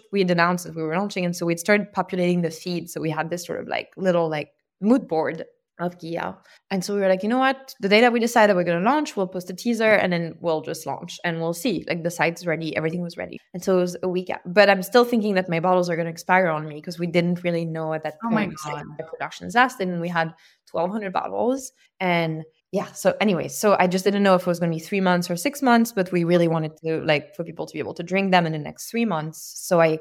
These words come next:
Speaker 1: kind of had to launch. So a week later, we posted on Instagram and actually we got, like, a little piece of press in Vogue. We did well. I mean, it was a slow build at the beginning, but that's kind of the story of
Speaker 2: Mm-hmm.
Speaker 1: Lost, right? Long-winded answer.
Speaker 2: You have to have such, like, you know, when they talk about having an entrepreneurial spirit, like,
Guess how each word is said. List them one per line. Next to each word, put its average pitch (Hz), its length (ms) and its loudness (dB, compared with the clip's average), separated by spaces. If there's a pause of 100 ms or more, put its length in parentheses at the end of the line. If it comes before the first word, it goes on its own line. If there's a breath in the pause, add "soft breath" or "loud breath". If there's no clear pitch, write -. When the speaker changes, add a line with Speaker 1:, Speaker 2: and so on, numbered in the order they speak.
Speaker 1:
kind 208 100 2
of 165 80 0
had 170 280 -4
to 160 100 -8
launch. 151 260 -6
So 185 160 2
a 180 40 4
week 196 280 0
later, 165 300 4
we 165 100 0
posted 165 380 -14
on 165 80 -14
Instagram - 500 -8
and 190 80 2
actually 185 280 2
we 196 40 4
got, 170 160 2
like, 170 140 -8
a - 20 -8
little 160 280 -8
piece - 260 -18
of - 80 -20
press - 320 -10
in 165 160 -14
Vogue. 160 320 -8 (240 soft breath)
We 180 100 -4
did 208 140 0
well. 240 220 6
I 175 60 2
mean, 170 160 0
it 165 80 -2
was 160 160 -2
a 160 60 -6
slow 170 300 0
build 170 200 0
at 165 120 -6
the - 60 -12
beginning, 160 480 -10
but - 240 -8
that's 165 220 -2
kind 190 140 -6
of 185 80 -6
the 165 100 -6
story 165 360 -4
of 175 100 -2
Speaker 2:
Mm-hmm. - 160 -14
Speaker 1:
Lost, - 140 -18 (180)
right? 233 220 -4 (240)
Long-winded 220 560 4
answer. 165 480 0 (240)
Speaker 2:
You 277 180 -4
have 285 320 -14
to - 100 -10
have 254 380 -8
such, - 480 -10 (140)
like, 226 260 -10
you 214 180 -6
know, 311 100 -2
when 311 100 -2
they 247 120 -4
talk 170 280 -6
about 180 180 -4
having 170 240 -8
an 165 80 -8
entrepreneurial 156 760 -8
spirit, 147 580 -8
like, 165 320 -6